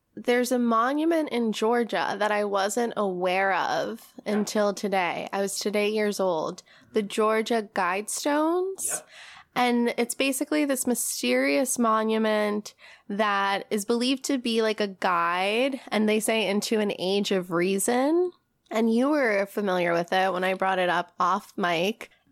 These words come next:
Speaker 1: Well, first of all, it was, like, commissioned by an anonymous person. He,
Speaker 2: Yeah.
Speaker 1: he said he has a pseudonym,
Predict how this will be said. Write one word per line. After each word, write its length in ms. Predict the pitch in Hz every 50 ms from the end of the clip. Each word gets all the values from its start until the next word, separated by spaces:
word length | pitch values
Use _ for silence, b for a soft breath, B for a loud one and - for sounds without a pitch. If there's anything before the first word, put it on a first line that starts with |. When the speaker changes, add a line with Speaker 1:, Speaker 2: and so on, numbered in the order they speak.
| - 226 233
Speaker 1:
Well, 80 | 240
first 240 | 233 - 311 320 -
of 80 | 339 330
all, 180 | 302 277 262
it 40 | 247
was, 180 | 240 233 - 233
like, 420 | 226 220 214 214 214 - - - -
commissioned 500 | - 247 233 220 214 - - 233 226 220
by 200 | 214 208 202 190
an 120 | 196 202 208
anonymous 600 | 202 208 196 170 170 175 180 180 170 165 175 -
person. 580 | - - - - - - - 147 - - - 208
He, 320 | 202 226 202 196 202 196
Speaker 2:
Yeah. 60 | 190
Speaker 1:
he 180 | 196 233 220 220
said 500 | - - 220 190 196 196 202 202 196 196 214
he 140 | 220 214 214
has 200 | 208 196 196 -
a 60 | 208
pseudonym, 960 | - - 277 269 269 262 262 254 247 240 233 233 226 226 226 220 220 233 233